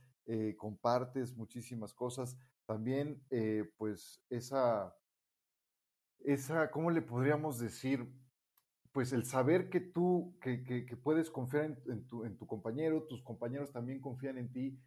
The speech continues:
en cuestión de algún, de algún incidente o alguna descompues-, de algún,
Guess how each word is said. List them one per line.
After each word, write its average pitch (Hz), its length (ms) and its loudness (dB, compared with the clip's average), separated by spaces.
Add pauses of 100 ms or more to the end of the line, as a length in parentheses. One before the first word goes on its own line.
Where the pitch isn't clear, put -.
(180)
en 104 100 -16
cuestión 123 380 -6
de 127 60 -2
algún, 123 640 -4 (380)
de 113 80 -4
algún 123 220 -4
incidente 127 760 -2
o 117 140 2
alguna 123 440 -2
descompues-, 104 640 -10
de 104 320 -6
algún, 113 560 -8